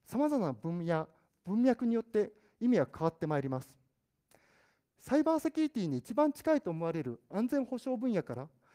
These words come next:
えー、定義の一つを持ってきました。えー、政策立案者に提供される情報、個別の情報から分析、加工された知識のプロダクト、そしてそのプロダクトを生み出すプロセス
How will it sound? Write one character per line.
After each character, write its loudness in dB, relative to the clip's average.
え 0
ー、 -14
定 4
義 2
の -2
一 -8
つ -12
を -6
持 -8
っ -20
て -8
き -8
ま -6
し -20
た。 -12
え -4
ー、 -20
政 2
策 -4
立 -2
案 2
者 -8
に -4
提 0
供 -4
さ -10
れ -6
る -10
情 2
報、 -2
個 -4
別 -2
の 2
情 -2
報 -4
か -2
ら 0
分 -2
析、 -4
加 -8
工 0
さ 0
れ 4
た 0
知 -8
識 -12
の -8
プ -14
ロ -2
ダ 4
ク -8
ト、 -16
そ -2
し -6
て -2
そ -4
の 2
プ -8
ロ 0
ダ 2
ク -20
ト -4
を -2
生 -4
み -4
出 0
す -10
プ -10
ロ -2
セ -2
ス -12